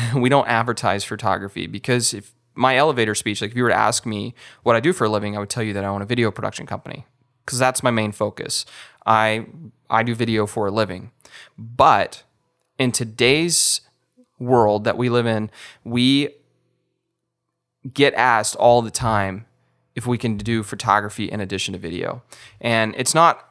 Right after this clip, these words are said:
every project, but a lot of the bigger projects I get want me to, like, the clients want me to do both.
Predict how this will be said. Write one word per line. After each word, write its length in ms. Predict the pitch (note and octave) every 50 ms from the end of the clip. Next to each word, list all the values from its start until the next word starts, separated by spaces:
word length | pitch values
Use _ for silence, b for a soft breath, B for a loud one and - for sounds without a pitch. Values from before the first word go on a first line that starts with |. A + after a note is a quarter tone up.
| -
every 200 | C3 C3 C3 C#3
project, 600 | B2+ - C3+ B2+ B2+ A2+ G#2+ G2 F#2+ A2 - - - _ _ _ - b b b b _ -
but 220 | A#2+ C3 B2 A2
a 40 | A#2+
lot 320 | A#2 A2+ A#2 A#2+ B2 D3+
of 80 | F3 D#3+
the 60 | C3
bigger 360 | A2 G#2 - A#2 A2+ A#2 B2+ A2+
projects 480 | G2+ B2+ A2 G2+ G2+ - G#2 G2+ -
I 80 | G2+ F#2+
get 440 | F#2+ - A#2 B2 A2+ - - - -
want 280 | A#2+ A#2 A#2+ B2+ -
me 100 | G#2+ A2+
to, 120 | G#2 G#2+ G2+ A2 - - - - _ _ _ _ _
like, 180 | - A#2+ A2+ G2+
the 80 | - G2+
clients 360 | - - C3 B2+ A2 G2 -
want 200 | B2+ A#2+ F#2+ G#2+
me 60 | A2+
to 100 | G2+ G2+
do 120 | G2 F#2+
both. 380 | F#2 - D#3 C#3+ - A2 - -